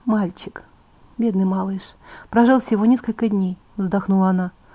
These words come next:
«У меня началась депрессия, и я бросилась со скалы». «Эдвард сказал, что вы упали».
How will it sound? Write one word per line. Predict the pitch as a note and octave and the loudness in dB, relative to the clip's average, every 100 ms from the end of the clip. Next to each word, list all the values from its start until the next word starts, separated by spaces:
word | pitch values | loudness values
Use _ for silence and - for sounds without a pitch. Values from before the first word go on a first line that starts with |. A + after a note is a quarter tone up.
| - - - | -20 -8 4
«У | |
меня | A#3+ B3 B3+ A3+ | 8 10 8 6
началась | A3 G#3+ A#3+ A3+ G3 | 2 4 6 6 4
депрессия, | A3+ A3+ A#3+ A#3 F#3+ | 2 2 0 0 0
и | |
я | F3+ F3+ | 2 2
бросилась | G3+ F#3+ F#3 E3+ | 0 -2 -4 -6
со | G3 | -8
скалы». | - F#3+ F3+ F#3 - _ _ _ _ _ _ _ _ - _ - - _ _ | -8 -6 -4 -6 -10 _ _ _ _ _ _ _ _ -20 _ -20 -20 _ _
«Эдвард | A#3 G#3+ A3 - | 0 4 2 4
сказал, | A#3 A3+ C4+ | 6 8 8
что | B3 - G#3 G3+ | 6 0 0 2
вы | F3+ G3+ A3+ | 0 2 2
упали». | G3 - A3 G#3+ F3 | 0 0 2 4 0